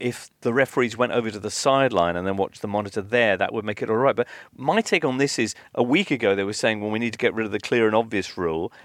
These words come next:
They did that, and we were in an even bigger mess. You, you get the referee walking over to the sideline, which we have in other countries,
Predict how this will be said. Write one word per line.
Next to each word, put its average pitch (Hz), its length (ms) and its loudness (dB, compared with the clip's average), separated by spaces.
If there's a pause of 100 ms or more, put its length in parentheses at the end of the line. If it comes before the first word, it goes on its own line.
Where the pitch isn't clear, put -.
(100)
They 107 80 -4
did 120 240 -2
that, 95 260 0
and 107 80 -8
we 107 100 0
were 107 120 2
in 107 100 0
an 104 120 -4
even 104 240 -6
bigger 104 260 0
mess. 87 260 -4 (260)
You, 156 140 -10 (260)
you 131 100 -10
get 214 160 -2
the 147 100 -2
referee 175 320 0
walking 131 280 -2
over 101 100 0
to 101 60 -12
the 104 100 -10
sideline, 104 640 0
which 110 240 -8
we 107 80 -4
have 101 160 2
in 98 80 0
other 113 180 -2
countries, 92 460 -4